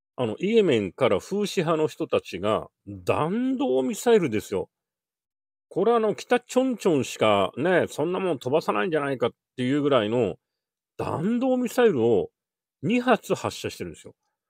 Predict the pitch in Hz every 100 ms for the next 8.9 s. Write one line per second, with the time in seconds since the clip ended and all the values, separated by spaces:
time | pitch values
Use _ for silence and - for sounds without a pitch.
0 | _ _ _ - - 214 220 208 208 190
1 | 135 147 151 151 180 233 147 143 139 143
2 | 131 139 101 101 90 98 131 180 - -
3 | - _ _ _ _ _ _ _ _ -
4 | 127 120 117 127 110 113 107 - _ _
5 | _ _ _ _ _ _ _ _ _ _
6 | _ - 95 131 185 190 - 98 101 101
7 | 80 - _ _ _ _ 95 95 107 135
8 | 190 226 175 190 156 101 82 76